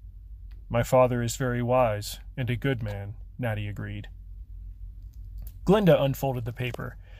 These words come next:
It was large, measuring almost twelve inches by twenty, and on the inside was printed a map of the entire world, spread flat,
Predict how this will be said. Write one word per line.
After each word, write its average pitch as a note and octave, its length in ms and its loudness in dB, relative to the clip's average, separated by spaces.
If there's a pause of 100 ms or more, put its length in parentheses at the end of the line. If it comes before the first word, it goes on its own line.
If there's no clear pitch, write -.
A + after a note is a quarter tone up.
(420)
It D#3+ 140 0
was D#3+ 160 8
large, E3 580 12
measuring C#3+ 440 4
almost C3 440 2
twelve E3+ 340 12
inches A#2+ 260 -4
by A#2+ 160 0
twenty, A#2+ 480 2 (480)
and D#3 120 4
on D#3+ 100 10
the F3 140 6
inside G3 440 10
was C#3 120 0
printed D#3+ 400 2
a B2+ 100 0
map D3 280 6
of B2 120 -2
the B2+ 120 -2
entire B2+ 460 4
world, B2+ 600 4 (200)
spread - 380 6
flat, A2+ 440 6